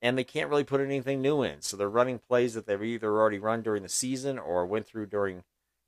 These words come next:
camp or preseason. You know, it's just, I, I think I mentioned this a while back.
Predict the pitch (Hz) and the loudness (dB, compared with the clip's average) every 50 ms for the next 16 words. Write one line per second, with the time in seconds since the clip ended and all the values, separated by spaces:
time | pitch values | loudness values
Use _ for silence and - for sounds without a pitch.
0 | _ _ _ - 120 120 113 - 98 90 - - 123 131 131 123 - 143 143 143 | _ _ _ -4 -4 -4 -4 -4 -8 -14 -8 -4 -4 -4 -2 -2 -2 -2 -2 -2
1 | 151 160 160 160 143 156 _ - 175 170 170 196 220 180 165 139 - - 190 160 | -4 -6 -8 -12 -16 -20 _ -6 0 0 0 0 0 -4 -6 -6 -4 -6 -6 -6
2 | - - _ _ _ _ _ _ _ _ _ _ _ _ _ _ _ _ _ _ | -6 -12 _ _ _ _ _ _ _ _ _ _ _ _ _ _ _ _ _ _
3 | _ 85 - - 73 78 98 131 120 - 143 139 131 131 127 127 139 127 135 139 | _ -20 -18 -14 -10 -6 -4 -4 -2 -2 -2 2 4 4 4 4 0 0 0 -2
4 | 131 113 123 117 123 127 127 127 117 113 135 120 80 76 | 0 0 0 6 8 8 8 8 8 8 6 4 4 0